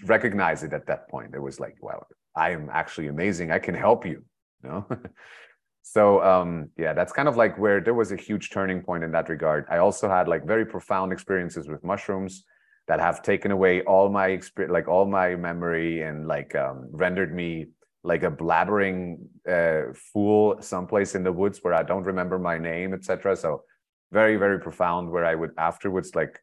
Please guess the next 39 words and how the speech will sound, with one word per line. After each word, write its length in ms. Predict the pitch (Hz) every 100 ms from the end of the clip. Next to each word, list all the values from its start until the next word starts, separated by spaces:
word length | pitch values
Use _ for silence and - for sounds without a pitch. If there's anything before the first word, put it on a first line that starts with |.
| _
come 180 | 98 101
to 60 |
sense. 260 | 87 101 95
And 80 | 98
it 60 |
was 120 | 131 -
kind 200 | 117 107
of 80 |
like 220 | 98 90 -
these, 300 | 92 - - _ _ _ _ _ _ _
these 420 | 92 87 76 - _ -
intense, 720 | 95 90 - - 123 87 80
super 420 | - 131 117 - -
extreme 880 | 82 - - 113 117 110 107 95 87
reality 560 | 92 95 117 151 120
checks 320 | - 90 -
that 120 | - 82
I 20 |
was 160 | 78 -
kind 220 | 82 78
of 100 | -
hunting. 380 | 80 65 - - _ _ _ _ _ _ _ _
Just 220 | - 151 -
for 120 | 170
the 80 | 147
sake, 360 | - 127 123
like, 260 | 110 98 -
to 100 | 95
find, 480 | - 117 120 110 82
is 260 | 127 123
there 200 | 113 120
something 720 | 117 - 123 143 - 110 101
about 440 | 85 78 92 123 -
this 220 | 104 -
life 380 | 95 85 85 -
that 120 | 85
is 160 | 87 80
worth 360 | 87 113 113 139
living? 440 | 262 254 -